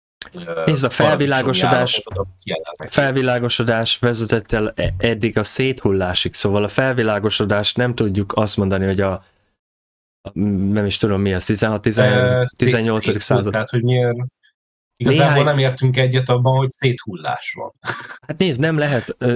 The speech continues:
Speaker 2: igazából én ezt elmondtam, a, és sajnálom, hogy ismétlem önmagamat, de csak gondolj bele abba, hogy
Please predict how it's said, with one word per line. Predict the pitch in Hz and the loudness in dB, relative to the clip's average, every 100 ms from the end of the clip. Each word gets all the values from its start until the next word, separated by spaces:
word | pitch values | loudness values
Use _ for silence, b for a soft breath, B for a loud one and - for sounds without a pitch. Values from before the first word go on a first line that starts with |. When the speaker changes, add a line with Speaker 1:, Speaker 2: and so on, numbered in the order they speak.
| - | 0
Speaker 2:
igazából | 131 135 139 135 135 131 | 0 0 0 0 0 0
én | - 135 | 0 0
ezt | 135 - | 0 0
elmondtam, | 156 139 113 117 | 0 0 0 0
a, | 117 113 | 2 0
és | 127 117 | 0 0
sajnálom, | - 151 127 110 | 0 2 0 0
hogy | 110 | 0
ismétlem | 110 - 104 98 104 | 0 0 0 0 0
önmagamat, | 107 101 98 98 98 | 0 0 0 0 0
de | 95 113 107 _ - | 0 0 -2 _ -8
csak | - 131 - | -4 -4 -2
gondolj | - 147 135 | 0 0 0
bele | 120 117 113 | 0 0 0
abba, | 117 110 101 | 0 0 0
hogy | 101 98 95 | 0 0 -2